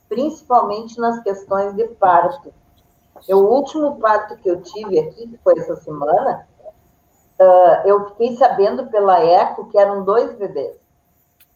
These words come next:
E aí eu fiquei pensando, "Ai, meu Deus, sabe criadora de Akita? Ah, e aí, será que vai precisar cesárea? Porque daí tem muito pouco pra sair, não tem força, que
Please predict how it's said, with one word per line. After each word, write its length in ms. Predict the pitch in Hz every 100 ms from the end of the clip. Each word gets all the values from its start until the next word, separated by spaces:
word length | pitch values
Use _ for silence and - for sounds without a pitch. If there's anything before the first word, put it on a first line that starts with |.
| - - _ _ _ _ _
E 140 | 202 214
aí 380 | 202 202 220 262
eu 180 | 285
fiquei 320 | - - 247 247
pensando, 560 | 233 226 233 226 214
"Ai, 380 | 214 254 302 220
meu 200 | 185 180
Deus, 220 | 185 185
sabe 320 | - 302 302
criadora 500 | - 202 175 196 196
de 80 | 165
Akita? 560 | 151 160 226 240 - 156 _ _ _ _
Ah, 300 | 185 226 240
e 180 | 185 185
aí, 400 | 202 202 285 262
será 300 | - 190 226
que 60 | 269
vai 160 | 247 233
precisar 520 | - 185 180 196 240
cesárea? 600 | 190 160 160 277 302 -
Porque 300 | - _ 180
daí 400 | 175 151 175 233
tem 180 | - 165
muito 340 | 156 165 190 - _
pouco 580 | 185 254 311 359 - - _ _ _ _ -
pra 180 | 175
sair, 540 | 170 165 156 190 262 277
não 180 | 196 175
tem 200 | 202 202
força, 580 | - 180 523 571 571
que 120 | 175